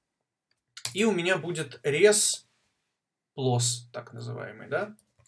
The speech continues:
Ну, все то же самое, requests, get. И я просто копирую ссылку у вот этого плоса.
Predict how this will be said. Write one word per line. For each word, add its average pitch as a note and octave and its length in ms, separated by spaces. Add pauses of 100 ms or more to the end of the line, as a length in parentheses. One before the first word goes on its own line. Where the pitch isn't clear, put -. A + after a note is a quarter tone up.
(1200)
Ну, G4+ 120
все - 220
то D#3 160
же C#3 100
самое, G3+ 440
requests, F#3 840 (300)
get. C3+ 460 (1200)
И C#3+ 100
я C#3+ 460
просто C#3 380
копирую B2+ 460
ссылку C3+ 460
у B2 340
вот A#2+ 100
этого A#2+ 340
плоса. A#2+ 500